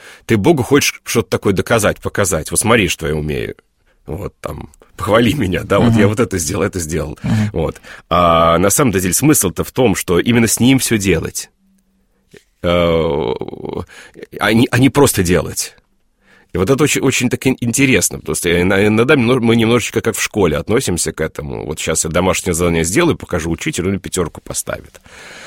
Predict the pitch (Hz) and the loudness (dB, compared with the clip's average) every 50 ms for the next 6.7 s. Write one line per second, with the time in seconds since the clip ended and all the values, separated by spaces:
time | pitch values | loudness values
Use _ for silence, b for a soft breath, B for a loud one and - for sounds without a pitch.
0 | B B B 110 110 110 - 151 160 135 139 117 - 104 - - 110 104 113 110 | B B B 0 2 2 4 2 4 4 2 2 2 0 0 0 0 0 2 2
1 | 135 131 - 104 98 110 117 - - 208 - 110 90 - 87 80 - - _ _ | 2 2 2 2 0 0 0 0 -2 -2 0 -2 -2 -2 -4 -6 -10 -14 _ _
2 | _ _ B B B B B B B 107 120 117 123 131 139 139 113 - - - | _ _ B B B B B B B 2 4 4 6 4 4 4 2 0 0 -2
3 | 90 87 82 82 78 78 85 82 78 87 82 78 76 - - - - - - _ | 0 0 0 0 0 0 -2 -2 -2 -2 -2 -2 -4 -6 -8 -10 -10 -12 -18 _
4 | _ _ _ - B B B B - 95 - 98 95 92 - _ - - - - | _ _ _ -20 B B B B -2 0 2 2 0 0 -2 _ -6 -4 -4 -4
5 | - - - - 110 117 120 117 110 107 120 107 - - 107 92 87 104 92 - | -4 -4 0 2 2 4 4 4 4 4 4 4 4 2 0 0 0 0 -2 0
6 | 107 92 90 110 - - 85 90 - - - - 87 80 | -2 -2 -2 -2 0 0 0 -2 -2 -4 -10 -10 -12 -12